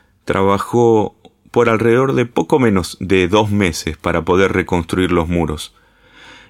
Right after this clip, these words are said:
Y, claro, muchas personas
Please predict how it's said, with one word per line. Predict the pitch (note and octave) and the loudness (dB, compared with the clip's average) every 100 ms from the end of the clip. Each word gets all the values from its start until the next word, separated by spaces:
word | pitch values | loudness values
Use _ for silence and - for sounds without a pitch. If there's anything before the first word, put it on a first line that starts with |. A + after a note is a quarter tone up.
| _ - | _ -2
Y, | B2 A#2+ A2+ G#2+ - _ - | 0 2 0 -4 -10 _ -10
claro, | - C3 G2 F#2 | -4 0 0 0
muchas | A2 G2+ G2 | -2 -4 -4
personas | F2 A2 G#2+ F2+ - | -4 0 -2 -2 -8